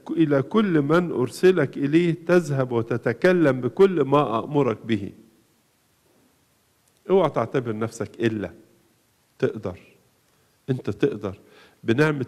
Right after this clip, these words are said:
المسيح تقدر. تقدر تشتغل وتقدر تخدم. آه، أحيان بناخد، آه، الشباب الصغير اللي هو مثلًا في مرحلة ثانوي يخش فصول إعداد خدام،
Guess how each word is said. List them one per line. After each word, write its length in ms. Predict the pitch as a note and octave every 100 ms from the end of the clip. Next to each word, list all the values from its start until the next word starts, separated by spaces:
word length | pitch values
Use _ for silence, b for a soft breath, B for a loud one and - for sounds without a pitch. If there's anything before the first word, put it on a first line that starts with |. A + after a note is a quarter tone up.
| A#2
المسيح 460 | G2+ G2+ - A2+
تقدر. 480 | - B2+ - G2+ F#2 - b b b _
تقدر 300 | F3+ D3+ A#2
تشتغل 680 | - A2 - A#2 G#2 G2+
وتقدر 460 | F#2+ - C#3 C#3 A2+
تخدم. 520 | - A#2 - G2+ F2+ F#2+ b b b b -
آه، 260 | A#2 A2+ A2
أحيان 380 | A2 - C#3+ D3
بناخد، 480 | B2+ B2 C3 C3 A#2 - B B -
آه، 200 | G#2+ A2
الشباب 640 | - - C3+ - A2+ B2+
الصغير 760 | C3 - A2+ A#2 A#2+ A#2 A2 A#2 -
اللي 160 | A2+
هو 120 | A#2+ A#2+
مثلًا 300 | A2+ - G#2+
في 160 | -
مرحلة 380 | G2+ F#2+ - A#2
ثانوي 500 | G#2+ - A#2 A2+ A2+
يخش 300 | G2+ C3+ -
فصول 500 | - - - B2+ A2+
إعداد 320 | G#2+ A2 A2
خدام، 500 | - G#2 G2+ G#2 F#2+